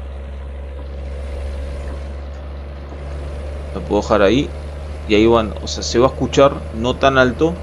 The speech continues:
como si yo, eh, le bajara el vidrio. Vieron que ahí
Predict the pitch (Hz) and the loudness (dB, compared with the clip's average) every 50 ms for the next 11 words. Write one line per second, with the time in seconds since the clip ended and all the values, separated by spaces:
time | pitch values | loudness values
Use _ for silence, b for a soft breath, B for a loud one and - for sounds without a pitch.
0 | - - - - - - - - - - - - - - - - - - - - | -10 -10 -10 -10 -10 -10 -10 -10 -10 -10 -10 -10 -10 -10 -10 -10 -10 -10 -10 -10
1 | - - - - - - - - - 120 117 120 123 120 117 - 123 117 - - | -10 -10 -10 -10 -10 -10 -6 0 2 2 4 4 2 0 0 0 0 0 4 6
2 | 120 117 123 127 - - - - - - - - - - - - - - - - | 8 8 8 6 2 -4 -8 -10 -10 -8 -8 -8 -8 -8 -8 -8 -8 -8 -8 -8
3 | - - 95 98 98 95 95 92 92 92 92 92 92 95 92 82 82 85 92 95 | -4 -2 2 4 4 6 6 6 4 4 2 2 2 0 -2 -4 -4 -2 2 4
4 | 101 101 - - 113 110 107 117 117 - - - - - - - - - - - | 4 4 6 6 4 6 6 2 0 -4 -8 -14 -14 -12 -12 -12 -12 -12 -12 -14
5 | - - - - - - - - - - - - - - - 110 104 101 107 113 | -14 -14 -12 -12 -10 -10 -10 -10 -10 -10 -10 -10 -10 -4 -2 0 2 4 4 4
6 | 113 117 - - - - - - - - - - - - - 104 107 110 98 85 | 4 2 0 -2 -6 -6 -6 -6 -6 -4 -6 -6 -6 -2 -2 0 0 2 4 6
7 | 107 107 113 123 127 | 6 6 6 4 2